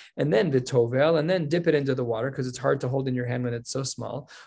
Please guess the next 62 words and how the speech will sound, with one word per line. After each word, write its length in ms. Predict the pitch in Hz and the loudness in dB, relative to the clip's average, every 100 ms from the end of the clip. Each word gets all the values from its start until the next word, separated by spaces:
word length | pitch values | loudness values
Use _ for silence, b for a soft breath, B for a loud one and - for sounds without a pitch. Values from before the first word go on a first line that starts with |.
| B | B
Umale, 540 | 170 135 120 120 131 | 2 2 0 -2 0
then 140 | 139 127 | -2 -2
pull 180 | 135 | -2
it 60 | 131 | 0
out 160 | 139 170 | 0 0
of 100 | 143 | 0
the 80 | 123 | -2
water, 260 | 117 123 | -4 -4
ve'oches, 600 | 127 127 120 117 147 165 | -4 -2 -4 -4 -4 -4
and 80 | 131 | -4
hold 240 | 120 143 | -2 0
what's 160 | 135 127 | -2 -4
in 80 | 127 | -4
your 100 | 123 | -4
hand, 380 | 120 120 131 - | -4 -4 -6 -6
uh, 160 | 123 | -8
whatever's 400 | 120 127 127 127 | -4 -2 0 -2
left 160 | 127 123 | -4 -4
in 80 | 127 | -6
your 120 | 120 | -6
hand. 360 | 117 123 165 - B B B | -6 -6 -8 -10 B B B
Ve'ezov, 580 | 131 131 127 123 113 127 | -4 -2 0 0 -2 -2
umazeh. 560 | 147 160 180 196 240 240 _ b | -2 -2 0 0 -2 -4 _ b
So 140 | - 131 | -10 -2
says 240 | 175 175 | 0 2
the 100 | 151 | 2
Gemara, 300 | 156 208 143 | 2 2 2
why 240 | 127 151 | 2 2
is 140 | 190 165 | 0 0
that 160 | 180 | 0
allowed? 380 | 160 196 196 - _ _ _ _ - | 0 0 -4 -8 _ _ _ _ -2
Wh-, 200 | 143 - | 0 2
why 180 | 143 180 | 2 2
is 100 | 190 | 4
that? 100 | 202 | 2
I'm 140 | 175 | 4
not 120 | 180 196 | 4 2
even 180 | 196 | 2
touching 440 | 190 220 214 175 170 | -2 -4 -4 -2 -2
the 60 | |
Ezov. 340 | 175 254 160 127 | 0 0 0 0
I've 140 | 131 | 0
got 240 | 147 147 - | 0 0 -2
something 340 | 165 156 151 | -4 -2 0
like 240 | 143 143 | 0 0
a, 460 | 151 143 143 143 143 | 0 2 2 0 -2
like 200 | - 151 | -2 0
a 120 | 165 151 | 0 4
hook 300 | 226 - - | 4 4 -2
from 240 | 170 156 | -4 -2
a 220 | 160 165 | -2 -2
fish 220 | 165 262 | 0 -2
hook 200 | 151 - | -2 -2
in 380 | 170 143 156 165 | 0 0 0 0
there, 140 | 165 165 | 0 0
and 100 | 160 | 4
I 60 | |
lowered 520 | 160 160 156 165 165 | 4 6 6 8 8
it 80 | 165 | 6
into 260 | 165 165 170 | 2 -2 -2
the 100 | 170 | -2
water. 420 | 190 285 139 | 0 0 0